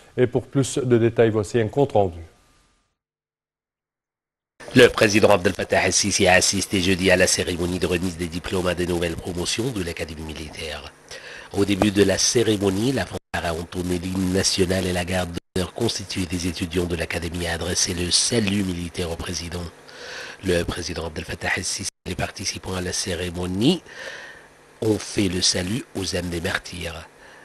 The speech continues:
Speaker 2: Des ballons portant des images des martyrs des forces armées ont été lancés dans le ciel. Dans son allocution, le chef de l'État a déclaré que l'Égypte est capable de relever tous les défis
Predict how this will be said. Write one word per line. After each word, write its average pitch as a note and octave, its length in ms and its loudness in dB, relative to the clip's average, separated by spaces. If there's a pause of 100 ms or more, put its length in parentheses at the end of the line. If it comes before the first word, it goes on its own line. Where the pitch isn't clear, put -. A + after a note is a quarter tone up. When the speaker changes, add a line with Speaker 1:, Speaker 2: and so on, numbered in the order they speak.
(140)
Speaker 2:
Des G2+ 100 2
ballons F#2 340 2
portant A#2 460 -2
des G2 280 -2
images F#2+ 280 0
des F2+ 120 -4
martyrs F2+ 440 -6
des F#2+ 100 -6
forces - 460 -6
armées F#2+ 300 -4
ont F#2 80 -4
été F#2 280 -6
lancés F#2 360 -2
dans F2 120 -4
le F2 100 -6
ciel. E2+ 300 -2 (520)
Dans F#2+ 160 -6
son F#2 220 -2 (100)
allocution, G#2+ 800 -2 (280)
le D#3+ 120 4
chef C#3 200 4
de A2 100 -2
l'État F#2 300 -4
a A2 60 -4
déclaré F2+ 400 -6
que - 140 -6
l'Égypte F2+ 380 -6
est F2+ 120 -6
capable F#2+ 480 -6 (180)
de G#2 200 4 (100)
relever A2 600 -2 (200)
tous F#3+ 180 4
les D#3+ 160 4
défis A#2+ 460 -4